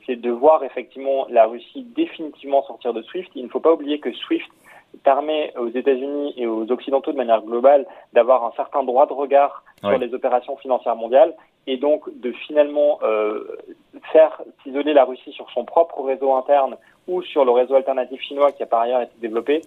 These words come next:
Speaker 2: C'est plus
Speaker 1: Et
Speaker 2: d'accès à
Speaker 1: prendre le
Speaker 2: l'info.
Speaker 1: risque aussi de ne plus avoir accès à cette information qui est
Speaker 2: Ouais.
Speaker 1: importante pour la délinquance économique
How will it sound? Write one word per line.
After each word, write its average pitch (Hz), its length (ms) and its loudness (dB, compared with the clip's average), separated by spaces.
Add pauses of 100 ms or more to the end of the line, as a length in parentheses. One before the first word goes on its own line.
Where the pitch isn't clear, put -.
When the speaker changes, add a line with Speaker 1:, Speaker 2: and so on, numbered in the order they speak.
Speaker 2:
C'est 123 160 0
plus 151 80 -2
Speaker 1:
Et 139 40 2
Speaker 2:
d'accès 151 240 2
à 139 40 4
Speaker 1:
prendre 127 160 2
le 127 60 0
Speaker 2:
l'info. 104 120 -4
Speaker 1:
risque 131 140 -2
aussi 135 240 -12 (320)
de 131 100 -2
ne 120 60 -6
plus 135 260 -2
avoir 123 180 6
accès 120 180 -2
à - 20 -10
cette - 100 -8
information 127 420 -6
qui 127 120 -8
est 120 60 -8
Speaker 2:
Ouais. 131 240 0
Speaker 1:
importante - 440 -2
pour 120 300 2
la 113 80 -2
délinquance 117 440 -4
économique 113 360 -14